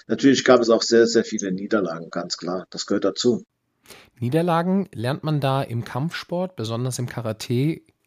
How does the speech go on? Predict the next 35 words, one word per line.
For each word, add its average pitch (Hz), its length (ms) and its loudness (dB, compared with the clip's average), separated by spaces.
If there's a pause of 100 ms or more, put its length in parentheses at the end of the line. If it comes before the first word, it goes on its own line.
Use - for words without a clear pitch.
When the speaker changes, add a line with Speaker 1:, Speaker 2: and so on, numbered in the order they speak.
(320)
Speaker 2:
explizit - 560 -2
mit 156 200 0
umzugehen? 190 760 2
Ist - 240 -4
das - 220 -2
ein 127 120 0
Lernprozess, 175 720 2
den 151 160 4
der 143 80 4
Sportler 147 400 0
auch 120 80 0
durchmachen 127 460 -2
muss? 190 260 -4 (420)
Speaker 1:
Auf 117 160 0
jeden 107 240 4
Fall. 107 240 6
Es, - 240 2
es - 180 -2
geht, 156 240 4
es - 140 -2
geht 131 160 0
im 123 80 0
Karate 113 320 2
nicht 110 240 -2
immer 117 140 0
nur 117 260 2 (500)
ums 120 220 2
Gewinnen. 117 360 8
Es 92 200 0
geht 120 160 4
um 117 60 0
die 101 80 -4
Verwirklichung 110 600 0
des 98 160 -4
ei-, 98 220 0